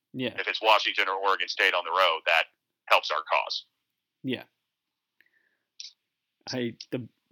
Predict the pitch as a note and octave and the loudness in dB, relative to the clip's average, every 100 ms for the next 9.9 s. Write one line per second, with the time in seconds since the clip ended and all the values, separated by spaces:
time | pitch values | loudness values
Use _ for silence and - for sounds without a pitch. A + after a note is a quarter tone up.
0 | - - B2+ E3 A#3+ B3+ E3+ D3+ C3 A2 | -16 -8 -2 0 2 2 4 4 4 0
1 | G2+ - _ _ B2+ C3 - - - C#3 | -6 -12 _ _ -2 -2 -4 -8 -2 2
2 | C3 D#3 D#3+ B2 B2 - C3+ A#2 A2+ _ | 6 8 8 6 0 -2 -4 -4 -6 _
3 | _ _ _ _ A#2 C3+ C#3 G#2+ D2+ _ | _ _ _ _ 6 8 10 8 4 _
4 | B2 A#2+ G#2+ D#2 - A#2+ B2+ C3 - _ | 4 6 6 4 0 4 8 8 6 _
5 | - - - A#2 C#3+ D3 D#3 D3+ F3 F3+ | -20 -20 -6 -4 -2 0 2 8 8 8
6 | F3 F3 D#3 A#2 - - C3 B2 C3 C3+ | 2 4 6 6 0 -4 4 4 4 -2
7 | C3+ A2 B2+ C3+ C3+ - A#2 G2 D#2 - | -2 -4 -2 0 2 4 2 2 -8 -6
8 | G#2+ F#2+ - A#2 A2+ A2+ A#2 G#2+ G#2+ G#2 | -2 0 4 4 4 4 6 8 8 6
9 | F#2+ G2 G2 F2+ F2+ F#2+ G2 F#2+ F#2+ | 2 4 6 4 4 4 4 2 2